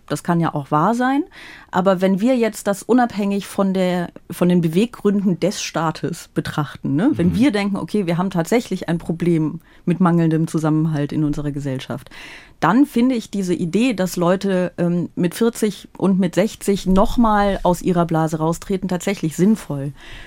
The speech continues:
Speaker 1: Und da ist es eben die Frage, ob das, ähm, ob man sie quasi nur zum Wohle des gesellschaftlichen Zusammenhalts dazu verpflichten darf.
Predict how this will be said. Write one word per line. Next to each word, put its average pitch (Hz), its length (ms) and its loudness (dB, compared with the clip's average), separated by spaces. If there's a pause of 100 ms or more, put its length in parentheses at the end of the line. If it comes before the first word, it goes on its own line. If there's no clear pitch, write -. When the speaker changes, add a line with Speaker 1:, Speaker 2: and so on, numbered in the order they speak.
(180)
Speaker 1:
Und 170 220 2
da 226 180 6
ist 233 80 2
es 214 180 -2
eben 185 200 -2
die 180 100 0
Frage, 196 640 0
ob 185 240 -4
das, - 460 -4 (800)
ähm, 175 300 0
ob 180 140 0
man 180 160 2
sie 185 200 -2 (680)
quasi 196 280 2
nur 233 300 4
zum 220 380 -2
Wohle 262 400 2
des 208 240 -6
gesellschaftlichen 202 760 -2
Zusammenhalts 160 800 -2
dazu 151 300 -6
verpflichten - 640 -6
darf. 143 240 -8